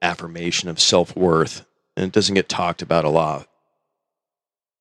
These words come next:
For context, think about a time where something's happened at work where you were disrespected or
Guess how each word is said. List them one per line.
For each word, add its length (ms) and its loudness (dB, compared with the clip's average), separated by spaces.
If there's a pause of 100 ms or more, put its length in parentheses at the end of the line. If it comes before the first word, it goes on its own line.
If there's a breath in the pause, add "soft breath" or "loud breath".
For 280 2
context, 960 0
think 240 0
about 360 0
a 60 0
time 400 0
where 460 2 (100)
something's 380 0
happened 280 0
at 160 -6
work 380 0
where 120 0
you 160 -4
were 100 -4
disrespected 840 0
or 360 -4